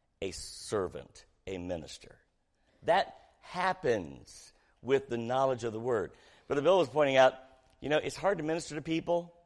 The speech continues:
that you're not around, right?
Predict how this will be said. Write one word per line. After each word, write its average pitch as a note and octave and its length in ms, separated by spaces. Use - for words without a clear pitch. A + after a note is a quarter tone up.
that B2 120
you're D3 100
not C#3+ 180
around, A#2 500
right? C#3 420